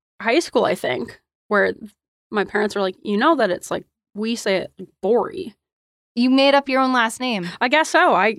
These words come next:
Speaker 1: I remember always
Speaker 2: Manifest destiny.
Speaker 1: Yeah, I
Speaker 2: <laughs>
Speaker 1: just created my own reality. So we're gonna keep saying Beret, and that's the way it is. And
Speaker 2: Ah.
Speaker 1: that's how you say my last name.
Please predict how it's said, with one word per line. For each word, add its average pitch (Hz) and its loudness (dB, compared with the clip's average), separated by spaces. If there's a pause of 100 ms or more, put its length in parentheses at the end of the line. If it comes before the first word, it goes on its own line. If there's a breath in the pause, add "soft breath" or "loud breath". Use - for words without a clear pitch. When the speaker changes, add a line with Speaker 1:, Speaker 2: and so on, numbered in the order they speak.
Speaker 1:
I 202 0
remember 233 2
always 233 2
Speaker 2:
Manifest 233 2
destiny. 196 -4
Speaker 1:
Yeah, 247 2
I 185 2
Speaker 2:
<laughs> - -
Speaker 1:
just 247 0
created 233 4
my 220 6
own 226 4
reality. 214 2
So 208 0
we're 220 -2
gonna 262 -4
keep 254 -6
saying 240 -2
Beret, 226 0
and 214 -2
that's 214 -2
the - -6
way 247 0
it 277 -4
is. 202 -4
And 190 -4
Speaker 2:
Ah. - 0
Speaker 1:
that's - -2
how 208 -4
you 208 -4
say 220 -10
my 226 -4
last 226 -8
name. 269 -10